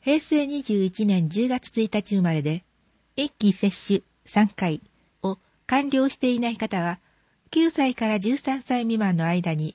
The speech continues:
接種することができます。母子手帳で接種歴を確認し、未接種分がある方は、指定医療機関で予診票を受け取り、接種を受けてください。十三歳以上の方は、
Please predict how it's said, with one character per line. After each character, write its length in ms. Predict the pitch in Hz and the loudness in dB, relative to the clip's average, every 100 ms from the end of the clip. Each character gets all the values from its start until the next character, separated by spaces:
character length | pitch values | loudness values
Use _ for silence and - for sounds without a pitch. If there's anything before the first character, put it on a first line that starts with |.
| _ | _
接 200 | - 185 | -4 -4
種 220 | - 226 | -4 -8
す 140 | - | -4
る 80 | 214 | -4
こ 120 | 202 | -2
と 100 | 175 | -2
が 80 | 165 | -2
で 120 | 143 | -2
き 140 | 147 143 | -6 -6
ま 120 | 156 | -6
す。 180 | - _ _ _ _ _ _ _ _ _ _ _ _ | -8 _ _ _ _ _ _ _ _ _ _ _ _
母 120 | 214 233 | -2 -2
子 80 | |
手 160 | - 330 | -2 -2
帳 240 | - 269 | 2 2
で 180 | 220 196 | 2 -2
接 280 | - 208 - | -2 -4 -2
種 100 | 254 | -2
歴 280 | 220 - 175 | -2 -2 -4
を 60 | 160 | -2
確 260 | 175 - | -4 0
認 180 | 180 170 | 2 2
し、 260 | - 156 147 _ _ _ - | -2 -6 -6 _ _ _ -2
未 160 | 226 | -2
接 280 | - 320 - | 0 -2 0
種 100 | 294 | 0
分 220 | 233 202 | 2 2
が 120 | 175 180 | 2 2
あ 60 | |
る 80 | 185 | 0
方 280 | 170 - 151 | -4 -4 -4
は、 180 | 160 - _ _ _ _ | -4 -10 _ _ _ _
指 120 | - | -14
定 320 | - 285 277 262 | 0 2 2 2
医 120 | 247 | 2
療 200 | 262 254 | 2 0
機 140 | - | -2
関 260 | 220 214 180 | -2 0 2
で 220 | 175 - | 0 -2
予 140 | 196 185 | -2 -2
診 240 | 269 277 | -6 -10
票 380 | - 233 214 180 | -4 0 2 0
を 40 | |
受 200 | 180 190 | 0 -2
け 20 | |
取 160 | 175 151 | -2 -4
り、 80 | - _ _ _ - | -6 _ _ _ -6
接 380 | - 185 - - | -2 -2 -2 -2
種 100 | 247 | 0
を 60 | |
受 180 | 214 196 | 0 -2
け 40 | |
て 60 | 180 | -2
く 80 | 160 | -4
だ 100 | 160 | -6
さ 140 | - | -6
い。 120 | 147 - _ _ _ _ _ _ _ 190 | -8 -10 _ _ _ _ _ _ _ 0
十 180 | 262 | 2
三 280 | 302 294 285 | 2 0 -2
歳 280 | - 269 254 | 0 0 0
以 180 | - 277 | -2 0
上 220 | 277 226 | 2 4
の 140 | 196 | 2
方 240 | 190 185 170 | 2 0 0
は、 160 | 165 | -2